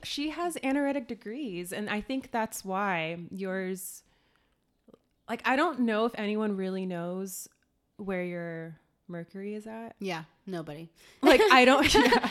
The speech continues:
Speaker 2: I've never seen anyone with a planet in their chart at twenty-nine, fifty-nine, or zero, zero,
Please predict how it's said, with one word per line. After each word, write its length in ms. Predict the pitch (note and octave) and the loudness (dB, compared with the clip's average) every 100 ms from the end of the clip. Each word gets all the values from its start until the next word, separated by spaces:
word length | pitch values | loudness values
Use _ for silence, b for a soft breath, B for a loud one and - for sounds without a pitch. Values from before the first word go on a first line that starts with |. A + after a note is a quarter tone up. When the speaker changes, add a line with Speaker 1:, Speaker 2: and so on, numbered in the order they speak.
| - | 0
Speaker 2:
I've 120 | E4+ D#4+ | 2 2
never 260 | D#4 D4+ F#4 | 0 0 -2
seen 280 | F4+ F#4 | 0 0
anyone 440 | D4 C4 C#4 C#4+ C#4 | 0 -2 -2 -2 -4
with 140 | C#4 | -6
a 60 | B3+ | -8
planet 440 | - G#3 G3 G#3+ | -6 -4 -2 -4
in 100 | F#3 G#3 | -4 -6
their 120 | G3 | -6
chart 300 | - F3 F#3 | -6 -4 -6
at 140 | - | -8
twenty-nine, 600 | - G3+ F#3+ G3+ G#3 A3+ | -10 -6 -4 -4 -6 -8
fifty-nine, 720 | G#3+ F3+ - G#3+ A3+ A#3+ B3+ B3+ | -8 -10 -6 -6 -4 -4 -4 -4
or 120 | F#3+ | -6
zero, 480 | F#3+ D3+ F3 F3+ F#3 | -6 -6 -4 -4 -4
zero, 680 | F3+ D#3 D#3 F3 F#3+ G#3 | -6 -6 -6 -6 -4 -6